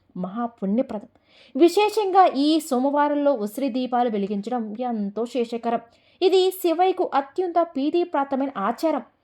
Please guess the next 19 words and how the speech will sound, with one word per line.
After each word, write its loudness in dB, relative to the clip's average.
ఇక 2
ఈ 2
కార్తీక -2
మాసంలో 0
జరిగే 0
ముఖ్యమైన -2
పండుగలు -4
కూడా -2
ఎంతో -6
విశిష్టతను -8
కలిగి -10
ఉంటాయి. -20
అక్టోబర్ 2
ఇరవై -2
మూడవ -2
తేదీ -6
బంగిని 0
అస్త -8
భోజనం -6